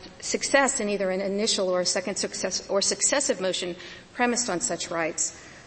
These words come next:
Um, it, it also, as we've discussed, promotes judicial efficiency by limiting frim-, frivolous motions because litigants would not file until it was clear that they actually had a right to collateral relief. Um, in some,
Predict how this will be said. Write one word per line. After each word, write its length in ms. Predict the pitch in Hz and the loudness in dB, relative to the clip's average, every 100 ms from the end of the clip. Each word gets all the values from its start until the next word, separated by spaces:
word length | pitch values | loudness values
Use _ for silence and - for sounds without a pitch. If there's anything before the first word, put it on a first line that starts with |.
| - | -6
Um, 300 | 202 196 - - - | -4 -4 -8 -12 -4
it, 140 | - - | -2 2
it 140 | 254 | 6
also, 380 | 269 262 254 220 | 6 4 4 4
as 140 | 208 | 2
we've 140 | 220 202 | -2 -4
discussed, 460 | 196 - 196 - | -4 -2 0 -2
promotes 380 | - 214 214 202 | -4 -2 0 0
judicial 380 | 202 185 - 180 | 0 0 0 -2
efficiency 560 | 180 277 254 214 - 190 | -2 0 0 0 -2 0
by 160 | 190 | 0
limiting 440 | 185 208 208 180 175 | 2 0 0 -2 -2
frim-, 320 | - 185 190 | -4 -2 -4
frivolous 720 | - - 240 214 202 - - - - - | -6 -2 -2 0 -2 -2 -6 -14 -12 -2
motions 680 | 202 233 - 160 151 - - | 0 2 2 0 -4 -6 -6
because 340 | 190 214 196 | -6 -6 -2
litigants 520 | 196 196 196 190 - - - - | -2 -2 -2 -4 -4 -8 -16 -4
would 160 | 196 190 | -2 0
not 260 | 196 185 | 0 0
file 520 | - 247 247 254 220 196 | -2 0 6 6 6 4
until 280 | 185 196 | 0 0
it 60 | 180 | -2
was 140 | 180 | -2
clear 420 | - - 240 220 196 | -4 -2 0 2 2
that 140 | 185 | 2
they 120 | 175 | 0
actually 400 | 185 185 - 190 | 2 0 0 -2
had 220 | 180 185 175 | -2 -4 -4
a 40 | |
right 200 | 165 - | -2 -4
to 80 | - | -4
collateral 520 | - 180 170 170 170 165 | -4 -2 -2 0 0 -2
relief. 540 | 170 175 165 - - - - - - - | -4 -4 -6 -10 -18 -18 -18 -18 -12 -4
Um, 280 | 185 185 - - | -4 -4 -8 -6
in 120 | 214 | 0
some, 280 | - 254 | 4 4